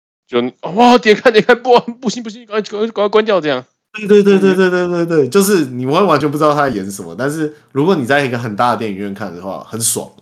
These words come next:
Speaker 2: 真的很爽。
Speaker 1: 电影院里面还是有它的优势在了，好不好？
Speaker 2: 嗯，真的有那个优势在，我就，我觉得我如果有点闲钱的话，我想要搞一间就是什么起，十点一声道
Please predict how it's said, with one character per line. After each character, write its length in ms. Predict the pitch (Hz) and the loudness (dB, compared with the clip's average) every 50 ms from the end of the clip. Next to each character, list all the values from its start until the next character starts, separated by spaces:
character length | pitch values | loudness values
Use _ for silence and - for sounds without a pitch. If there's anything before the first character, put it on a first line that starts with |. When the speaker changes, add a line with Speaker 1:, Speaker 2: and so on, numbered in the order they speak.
| _ _ _ | _ _ _
Speaker 2:
真 140 | - 110 110 | -14 -12 -10
的 80 | 107 | -10
很 100 | 95 90 | -10 -10
爽。 220 | 92 - - - _ _ _ _ | -12 -16 -18 -20 _ _ _ _
Speaker 1:
电 180 | - 214 185 | 2 4 4
影 60 | 143 135 | 6 6
院 160 | 143 127 123 | 4 2 2
里 80 | 120 | 2
面 100 | 113 123 | 2 2
还 80 | 117 117 | 2 2
是 120 | 110 127 | 2 2
有 60 | 113 98 | 2 2
它 100 | 110 110 | 4 2
的 60 | 104 | 2
优 160 | 104 101 98 | 2 0 0
势 180 | 101 - 107 95 | -2 -4 -8 -8
在 220 | 85 107 95 90 | -6 -4 -4 -4
了， 80 | 87 - | -6 -10
好 60 | _ - | _ -20
不 100 | _ - | _ -20
好？ 80 | 101 _ _ - | -20 _ _ -10
Speaker 2:
嗯， 220 | - 120 107 92 101 | -8 -8 -8 -8 -8
真 160 | - 113 110 | -6 -6 -4
的 60 | 113 | -4
有 180 | 113 98 90 87 | -4 -6 -6 -8
那 80 | 92 | -10
个 100 | 95 101 | -8 -6
优 140 | 98 92 92 | -6 -6 -6
势 180 | 90 - 92 85 | -6 -8 -10 -12
在， 260 | 82 - 85 80 80 | -12 -10 -10 -10 -10
我 140 | 80 85 92 | -12 -14 -14
就， 220 | 90 - 101 - - | -10 -10 -10 -10 -8
我 140 | - 104 101 | -8 -8 -4
觉 140 | 101 123 139 | 0 2 2
得 100 | 156 156 | 4 4
我 240 | 139 117 107 98 - - _ _ _ - - - _ _ _ _ | 4 4 2 -2 -4 -14 _ _ _ -20 -20 -20 _ _ _ _
如 180 | - 107 113 120 | -10 -6 -4 -2
果 120 | 127 123 | 0 0
有 160 | 117 113 107 104 | 0 0 0 -2
点 160 | 104 101 90 | -2 -4 -6
闲 240 | 82 - 98 92 95 | -6 -8 -8 -8 -10
钱 200 | - 98 90 87 | -10 -10 -10 -12
的 40 | |
话， 200 | 90 90 101 92 | -10 -10 -8 -8
我 100 | 85 87 | -8 -8
想 180 | 85 - 90 85 | -12 -12 -14 -14
要 60 | 85 | -14
搞 300 | 82 - - 80 73 82 | -14 -16 -16 -16 -14 -14
一 40 | 82 | -16
间 240 | 80 - 82 80 80 | -12 -12 -12 -12 -10
就 80 | 82 | -12
是 240 | 82 - - 82 76 71 - _ _ _ | -14 -12 -14 -14 -16 -16 -20 _ _ _
什 160 | - - - | -18 -16 -14
么 140 | 82 82 82 | -12 -12 -10
起， 380 | 82 - - - - - - - | -6 -4 -4 -4 -4 -6 -10 -12
十 420 | - - - - - - 95 95 | -4 -2 0 0 0 0 0 -2
点 320 | 107 117 113 95 82 80 76 78 | 0 2 0 0 0 -2 -10 -8
一 160 | 90 92 92 | -8 -6 -6
声 320 | 90 - 92 85 85 82 | -4 -4 -6 -6 -8 -6
道 340 | 80 101 92 67 50 50 - | -4 -4 -4 -4 -4 -10 -14